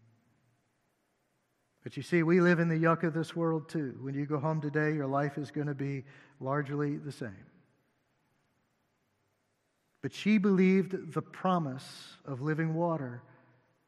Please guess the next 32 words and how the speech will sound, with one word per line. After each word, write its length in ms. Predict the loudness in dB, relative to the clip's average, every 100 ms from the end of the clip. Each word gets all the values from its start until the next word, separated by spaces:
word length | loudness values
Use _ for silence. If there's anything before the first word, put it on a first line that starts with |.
| _ _ _ _ _ _ _ -8
and 100 | -6
eternal 400 | -6 -6 -4 -4
life. 540 | -4 -6 -10 -20 -20 -12
Do 80 |
you? 340 | -8 -4 -4 -6 -10 -20 _ _ _ _ _ _ _ _ _ _ _ -10
Do 80 |
you? 380 | -8 -4 -4 -6 -10 -20 _ _ _ _ _ _ _ _ _ _ _ _
She 240 | -14 0 4
knew 200 | 4 4
Christ 520 | 0 0 0 0 -4
was 140 | -6
her 120 | -2 -4
Messiah. 480 | -4 -6 -6 -6 -10 -14 -20 _ _ _ _ _ _ _ _ _ _ _ _ _ _ -16
She 280 | -4 2 4
knew 260 | 6 6
that 160 | 4 -2
he 180 | 0 0
gave 300 | 4 4 4
her 200 | 0 -2
worth, 400 | 0 2 2 2
and 160 | -4 -2
so 260 | 2 2
as 280 | 4 0 -2 -12 -18
Jimmy 280 | -2 2 4
was 160 | 4 2
talking 280 | 2 4 4
about 280 | 4 2
during 300 | 2 0 0
our 120 | -2 -2
prayer 360 | 2 6 6
for 180 | 4 -4
the, 200 | -4 -8